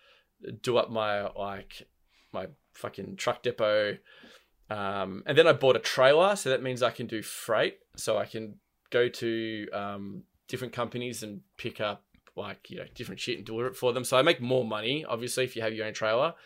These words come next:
and you make more money if you have your own truck, um, and so on. Um,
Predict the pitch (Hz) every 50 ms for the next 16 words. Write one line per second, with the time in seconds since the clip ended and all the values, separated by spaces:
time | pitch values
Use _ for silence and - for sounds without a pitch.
0 | - - - - - - - - 127 123 127 127 123 - 117 113 123 131 131 123
1 | 127 123 123 123 110 117 - 123 107 101 117 117 104 107 110 110 - - 110 107
2 | 135 - - - _ - 117 - - - _ _ _ - 117 110 107 104 98 98
3 | 95 - - _ - - _ _ _ - - 135 120 - 190 185 156 113 90 80
4 | 67 65 _ _ _ _ - - _ _ _ _ _ _ - - - _ - -
5 | 135 135 135 135 131 131 135 127